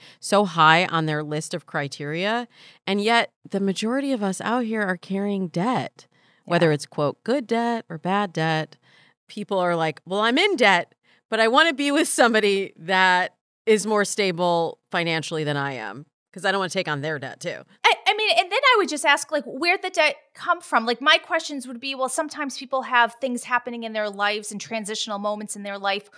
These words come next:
Speaker 2: whether it's a divorce or maybe it's a parent who passed away and they took on debt from that, or,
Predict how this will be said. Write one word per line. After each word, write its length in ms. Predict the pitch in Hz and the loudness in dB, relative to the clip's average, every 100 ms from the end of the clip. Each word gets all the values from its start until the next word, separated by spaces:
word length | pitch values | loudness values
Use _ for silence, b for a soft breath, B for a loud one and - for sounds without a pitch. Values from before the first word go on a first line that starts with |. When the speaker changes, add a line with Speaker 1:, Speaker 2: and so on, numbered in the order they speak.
| B | B
Speaker 2:
whether 260 | 208 220 220 | -4 -2 -4
it's 140 | 220 | -8
a 60 | 214 | -10
divorce 640 | 214 180 208 208 208 - | -12 -12 -4 -2 -2 -4
or 60 | 208 | -8
maybe 380 | 208 214 233 220 B | -8 -6 -8 -10 B
it's 140 | 220 226 | -10 -10
a 40 | |
parent 500 | - - 214 214 214 | -10 -4 -2 -2 -6
who 100 | 214 | -14
passed 400 | - 214 208 - | -4 -4 -2 -8
away 380 | 196 208 214 214 | -4 -2 -2 -4
and 100 | 196 | -8
they 80 | 185 | -10
took 240 | 233 - | -12 -4
on 260 | 220 208 196 _ | -4 -4 -10 _
debt 240 | 226 208 - | -4 -4 -6
from 180 | 220 214 | -10 -2
that, 360 | 214 208 208 | 2 2 2
or, 180 | 208 | -2